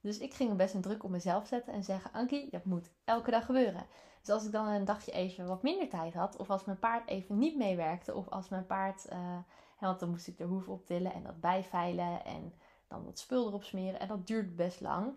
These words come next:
En mijn paard heeft dan op een gegeven moment iets van, "Ja, Ankie, kom op, ik wil gewoon mijn hoef terug." <laughs> Want ik hou haar hoef dan vast. Wel, ah, kom op, ge-, geef mijn hoef even terug. En, eh, of, of ik had ook wel eens dat ze eh,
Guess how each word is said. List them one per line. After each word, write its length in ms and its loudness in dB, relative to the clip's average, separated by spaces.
En 80 -8
mijn 120 0
paard 400 2
heeft 300 -2
dan 120 -2
op 100 -6
een 60 -12
gegeven 160 4
moment 200 -2
iets 160 -10
van, 160 -6
"Ja, 180 -6
Ankie, 440 -8
kom 160 -6
op, 440 -6
ik 120 -8
wil 100 -6
gewoon 180 -4
mijn 120 0
hoef 180 -2
terug." 600 -4
<laughs> 320 -4
Want 140 -4
ik 100 -8
hou 160 -2
haar 140 -2
hoef 120 -2
dan 160 -10
vast. 340 -12
Wel, 100 -2
ah, 240 -4
kom 120 -4
op, 120 -6
ge-, 80 -8
geef 380 -6
mijn 0 -
hoef 180 -2
even 180 -4
terug. 320 -6
En, 220 -8
eh, 160 -6
of, 120 -2
of 220 -2
ik 120 -10
had 160 0
ook 100 0
wel 80 -6
eens 80 -8
dat 160 -10
ze 180 -6
eh, 220 -2